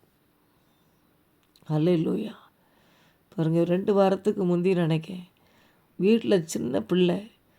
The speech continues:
பிரிட்ஜை போய் திறந்தாலும், என்னாலும் திறந்து அந்த பிள்ளை முட்டாய், ஸ்நாக்ஸ் எடுத்து சாப்பிடுவாளாம். அன்னைக்கு திறக்கும் பாருங்க, கரண்ட் வந்து அதே இடத்துல பிள்ளை பலியா போனா. வீட்டுக்குள்ள மரணம், வெளியே மரணம், வீட்டுல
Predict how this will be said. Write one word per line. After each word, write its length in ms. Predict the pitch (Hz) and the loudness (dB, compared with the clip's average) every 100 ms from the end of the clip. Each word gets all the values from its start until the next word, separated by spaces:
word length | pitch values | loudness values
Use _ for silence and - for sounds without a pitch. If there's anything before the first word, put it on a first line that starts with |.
| _ _ | _ _
பிரிட்ஜை 360 | 190 202 233 247 | -2 0 2 2
போய் 160 | 262 - | 2 2
திறந்தாலும், 420 | 220 185 185 180 | 2 4 4 4
என்னாலும் 480 | 170 180 190 233 285 | 4 2 4 4 4
திறந்து 340 | 254 240 247 | 4 4 4
அந்த 160 | 240 226 | 2 2
பிள்ளை 340 | 220 214 185 - - - _ _ | 4 4 4 -2 -20 -20 _ _
முட்டாய், 360 | 185 202 196 185 | 0 4 6 6
ஸ்நாக்ஸ் 260 | 185 185 170 | 2 -2 0
எடுத்து 400 | 196 175 220 196 | -2 0 -2 0
சாப்பிடுவாளாம். 540 | 175 170 165 165 165 - _ _ _ _ | 0 2 0 0 -4 -12 _ _ _ _
அன்னைக்கு 360 | - 156 160 156 | -2 2 2 0
திறக்கும் 500 | 175 175 190 226 214 | 2 2 2 2 2
பாருங்க, 440 | 185 170 160 160 | 2 2 2 2
கரண்ட் 220 | 165 185 | 2 2
வந்து 340 | 180 156 156 165 | 2 2 0 -2
அதே 300 | 156 156 180 | 2 2 2
இடத்துல 400 | 180 180 180 175 | 0 0 0 0
பிள்ளை 200 | 170 160 | 0 0
பலியா 380 | 160 160 170 175 | 0 0 0 -2
போனா. 480 | 175 220 214 - - _ _ _ _ _ _ _ _ _ _ _ - | -4 -10 -12 -20 -20 _ _ _ _ _ _ _ _ _ _ _ 2
வீட்டுக்குள்ள 520 | 254 233 285 277 269 | 4 4 0 4 4
மரணம், 640 | 254 240 - - - - - _ _ _ _ _ _ | 4 4 4 0 -4 -8 -18 _ _ _ _ _ _
வெளியே 460 | - 214 277 294 302 | 6 6 8 6 6
மரணம், 680 | 269 262 302 311 - - _ _ _ _ _ _ _ _ _ _ 170 | 4 6 6 6 2 -2 _ _ _ _ _ _ _ _ _ _ 8
வீட்டுல 400 | 208 269 269 226 | 8 10 6 4